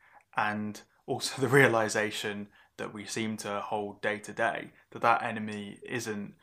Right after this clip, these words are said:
you know, the guy in the car in front of you or the woman in the car in front of you or behind you, whatever. Our enemies aren't each other. We know who our enemy is right now. And there's some wicked examples of this. I mean, just in the U K, I'll refer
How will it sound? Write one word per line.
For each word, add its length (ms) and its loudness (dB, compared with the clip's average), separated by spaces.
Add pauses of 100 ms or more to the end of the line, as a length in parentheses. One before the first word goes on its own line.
(240)
you 100 -6
know, 140 -6
the 140 -8
guy 240 4
in 100 -6
the 60 -10
car 380 0
in 80 -4
front 300 -2
of 120 -8
you 100 -10
or 180 -8
the 100 -12
woman 280 -8
in 80 -6
the 60 -10
car 200 -6
in 60 -10
front 200 -10
of 60 -10
you 80 -8
or 120 -12
behind 340 -6
you, 80 -12
whatever. 600 -6 (460)
Our 160 8
enemies 360 2
aren't 240 0
each 180 -6
other. 380 -6 (280)
We 100 -4
know 420 2 (260)
who 180 -6
our 180 -6
enemy 340 -8
is 260 -6
right 240 -8
now. 320 -16 (120)
And 100 4
there's 100 4
some 140 2
wicked 500 4
examples 720 2
of 160 -12
this. 500 -8
I 40 -10
mean, 420 -10
just 260 -8
in 120 -6
the 80 -12
U 180 -10
K, 480 -4
I'll 140 -8
refer 380 -4